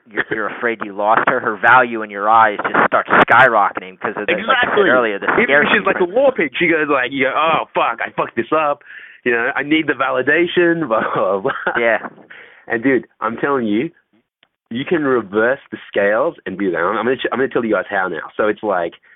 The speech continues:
Speaker 2: any time you can possibly miss, okay,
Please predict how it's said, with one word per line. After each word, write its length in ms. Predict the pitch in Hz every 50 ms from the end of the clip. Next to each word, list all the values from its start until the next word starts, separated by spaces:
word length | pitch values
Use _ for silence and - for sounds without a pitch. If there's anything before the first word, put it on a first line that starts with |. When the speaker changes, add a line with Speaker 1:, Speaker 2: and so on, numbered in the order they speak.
| _ _ _ _ _ _ -
Speaker 2:
any 300 | 147 185 214 226 240 233
time 540 | - - - 175 160 143 120 107 95 95 98 95
you 160 | - 127 123
can 320 | - 147 135 117 117 117 - -
possibly 520 | - 147 156 175 - - 151 139 139 135 117
miss, 180 | 113 117 127 - - -
okay, 180 | - - 78